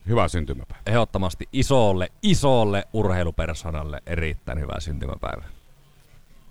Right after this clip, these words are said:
Speaker 2: Mutta hei, tässä vaiheessa sitten niin kiitetään ilman muuta sinua, Aleksi. Kiitos, että tulit vieraksi. Ja tämä oli tämmönen niin kuin skaala ja kattaus Kajaanin liikuntatarjonnasta. Ja varmasti,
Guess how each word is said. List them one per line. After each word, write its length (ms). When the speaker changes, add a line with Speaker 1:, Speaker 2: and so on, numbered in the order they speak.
Speaker 2:
Mutta 140
hei, 280
tässä 240
vaiheessa 260
sitten 340
niin 180
kiitetään 440
ilman 200
muuta 380
sinua, 420
Aleksi. 240
Kiitos, 180
että 100
tulit 220
vieraksi. 440
Ja 40
tämä 160
oli 100
tämmönen 380
niin 100
kuin 340
skaala 440
ja 120
kattaus 720
Kajaanin 600
liikuntatarjonnasta. 1160
Ja 100
varmasti, 420